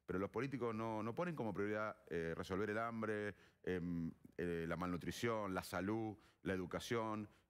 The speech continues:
eh, invertir en ciencia, en conocimiento para ser más ricos como país, para generar riqueza, crecimiento económico sostenido, porque eso no da votos. Entonces, eh, cuando él, cuando Nicolás decía, "Manes es político", no, lo que es, hace Manes es tratar, yo me sé, todo lo que podemos comer en Argentina,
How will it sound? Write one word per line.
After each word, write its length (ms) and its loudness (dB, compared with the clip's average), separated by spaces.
eh, 240 0
invertir 400 2
en 100 2
ciencia, 320 0
en 60 0
conocimiento 400 0
para 100 0
ser 140 0
más 120 2
ricos 260 0
como 180 -2
país, 200 2
para 140 -4
generar 180 2
riqueza, 380 0
crecimiento 340 2
económico 240 2
sostenido, 460 0
porque 140 2
eso 120 2
no 60 4
da 100 4
votos. 420 -4
Entonces, 340 0
eh, 420 2
cuando 260 0
él, 220 -2
cuando 200 2
Nicolás 420 2
decía, 420 0
"Manes 720 0
es 80 0
político", 260 2
no, 180 0
lo 80 0
que 120 0
es, 60 -4
hace 200 -2
Manes 320 0
es 120 0
tratar, 400 2
yo 100 0
me 60 2
sé, 100 0
todo 160 2
lo 100 2
que 100 -4
podemos 220 0
comer 220 0
en 80 2
Argentina, 540 2